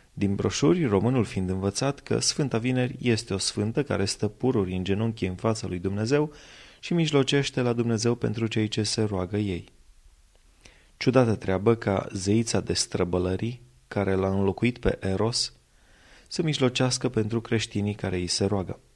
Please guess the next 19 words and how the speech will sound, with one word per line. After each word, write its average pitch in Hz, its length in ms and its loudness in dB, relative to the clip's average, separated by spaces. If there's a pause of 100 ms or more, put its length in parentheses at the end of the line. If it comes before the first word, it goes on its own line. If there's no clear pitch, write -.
(1300)
Citind 185 380 0
Noul 156 240 4
Testament, 101 720 -2
noi 117 160 2
nu 131 120 2
găsim 127 340 0
nicăieri 123 760 -2
denumirea 104 520 2
acestei 101 440 -4
zile, 107 360 0
fiindcă 127 600 -4
evreii 113 380 0
nu 135 140 -2
se 131 160 -2
întinau 117 480 0
cu - 160 -6
nume 101 260 2
de 95 120 2
zeițe, 107 560 0